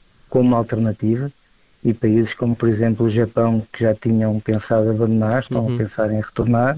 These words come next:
Speaker 1: países como a Polónia estão a considerar, eh, fazer mini centrais, países, a França tem claramente o nuclear como a continuação de, de,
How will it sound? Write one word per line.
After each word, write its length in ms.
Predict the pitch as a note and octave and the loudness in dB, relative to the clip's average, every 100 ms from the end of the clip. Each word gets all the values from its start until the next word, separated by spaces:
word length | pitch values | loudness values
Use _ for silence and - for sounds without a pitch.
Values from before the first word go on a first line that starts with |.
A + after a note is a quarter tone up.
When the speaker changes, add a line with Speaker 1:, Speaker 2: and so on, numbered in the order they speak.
| D3+ | -6
Speaker 1:
países 240 | - A2 G#2 | -2 -2 -2
como 220 | A2+ A2+ | 0 0
a 60 | A2 | 0
Polónia 480 | A#2 A2 A#2 A2 | 0 2 2 0
estão 280 | A2 - A2+ | -2 -4 -4
a 60 | A2+ | -2
considerar, 720 | A2+ A2 A2+ A2 A2 A2 A2 _ _ _ _ _ _ - | -2 -2 -2 0 2 0 -2 _ _ _ _ _ _ -4
eh, 280 | A2+ A2+ A2 | -2 -2 -4
fazer 500 | - B2 G#2+ A2+ A2+ | -2 0 2 2 4
mini 340 | A2+ A2+ A2 | 2 2 0
centrais, 840 | - A2 A2 A#2 A#2 C3 D3 C#3+ - _ - - - | -2 -2 0 2 2 0 -4 -8 -20 _ -20 -20 -8
países, 340 | B2+ A2+ - B2+ | 0 0 0 0
a 160 | A2+ | 0
França 580 | - B2+ B2 B2 - A2+ | 0 0 2 0 -2 -8
tem 260 | - A#2 A2 | -4 -4 -2
claramente 680 | A#2 A2+ A2 A#2 A2+ A2 | 0 2 2 2 0 0
o 20 | A2+ | 0
nuclear 680 | A2 - A2+ A2 G#2 G#2+ - | 0 0 0 2 0 -2 -6
como 460 | A2 A2 A2 G#2+ _ - - - | -8 -6 -6 -8 _ -20 -10 -4
a 80 | |
continuação 840 | A2 A#2 A2 A2+ A2+ G#2+ - A2+ A2 | 0 0 2 2 2 -2 -2 -2 0
de, 80 | |
de, 680 | A2 A2 G#2+ A2+ A2+ A2 | -2 -4 -2 -4 -4 -6